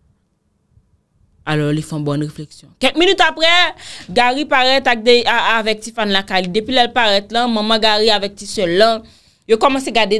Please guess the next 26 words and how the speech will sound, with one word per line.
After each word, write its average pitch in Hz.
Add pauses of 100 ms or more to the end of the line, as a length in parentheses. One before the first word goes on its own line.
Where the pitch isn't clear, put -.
demwazèl 185
lan 160
mal. 151 (260)
Lè 165
gari 220
prezante 202
yo 175
tifan, 185
yo 175
esplike 214
sitiyasyon 180
an 202 (560)
epi 170
li 196
mande 226
pou 240
yo 208
kite 208
tifan 180
nan 160
kay 151
lan 120 (1040)
pandan 165
yon -
ti -
tan. -